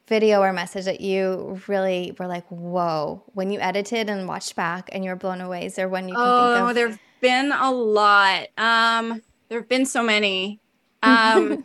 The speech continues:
Speaker 1: <laughs>
Speaker 2: well, let me, let me just share a few. Let me just start talking and then we'll see where it
Speaker 1: Okay.
Speaker 2: goes. But first of all, like, one of the first things that she would express to me and that came through in the very first session that we started filming was, like, she would say, first of all, she would talk about, like,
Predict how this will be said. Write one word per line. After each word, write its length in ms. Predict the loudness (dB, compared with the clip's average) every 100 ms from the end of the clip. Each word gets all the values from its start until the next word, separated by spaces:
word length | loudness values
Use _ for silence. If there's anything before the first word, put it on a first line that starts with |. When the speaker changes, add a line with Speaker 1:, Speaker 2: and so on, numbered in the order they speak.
| -14
Speaker 1:
<laughs> 140 | -14 -4
Speaker 2:
well, 100 | 2
let 140 | 4
me, 220 | 4 2 0
let 120 | -2
me 60 | -2
just 220 | -4 -4
share 200 | 0 0
a 40 | -2
few. 280 | -2 -2
Let 100 | -2
me 60 | -4
just 160 | -6 -4
start 220 | -4 -2
talking 440 | 0 0 0 -6
and 80 | -6
then 100 | -8
we'll 80 | -8
see 120 | -2 -2
where 80 | 0
it 60 |
Speaker 1:
Okay. 40 | 2
Speaker 2:
goes. 240 | 2 2
But 140 | -4
first 300 | 2 2 2
of 80 | 2
all, 200 | 4 6 4
like, 160 | 0
one 100 | 0 -2
of 60 |
the 80 | -4
first 300 | -6 -8 -4
things 260 | -2 -2 -4
that 120 | -6
she 140 | -6 -4
would 100 | -4
express 520 | -6 -2 0 0 -4
to 80 | -6
me 260 | -4 -4
and 120 | -4 -4
that 140 | -6
came 220 | -6 -6
through 200 | -2 0
in 60 | 0
the 40 | 0
very 200 | 0 -2
first 360 | -2 -6 -4
session 360 | -4 -4 -6 -8
that 100 | -6
we 80 | -8
started 300 | -6 -8 -6
filming 640 | 0 2 2 0 -2 -6 _ -20 -20 _ _
was, 260 | 0 0 2
like, 200 | 0 -2
she 220 | -4 0
would 180 | 0 -2
say, 420 | 0 2 4 2
first 220 | 0 -4
of 60 | 0
all, 160 | 0 0
she 240 | -4 0
would 200 | 0 0
talk 240 | -2 -2
about, 340 | 0 0 0 -4 _ _ _
like, 240 | -10 -10